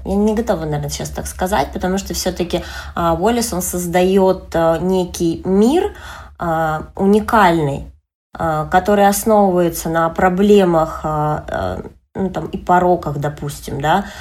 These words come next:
человеческих, актуальных всегда. Ам, и плюс, а, что-то вот берет такое, скорее за-,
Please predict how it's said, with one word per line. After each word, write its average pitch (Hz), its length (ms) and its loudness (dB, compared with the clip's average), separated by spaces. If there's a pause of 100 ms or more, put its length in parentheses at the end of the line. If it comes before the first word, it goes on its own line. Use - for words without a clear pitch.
(380)
человеческих, 185 840 2
актуальных 180 680 2
всегда. 196 720 -2 (1300)
Ам, 156 680 0 (760)
и 233 100 4
плюс, 233 500 0
а, 175 260 4
что-то 190 320 -2
вот 170 260 -4
берет 185 500 4
такое, 160 520 0 (680)
скорее 175 400 2
за-, 175 200 -2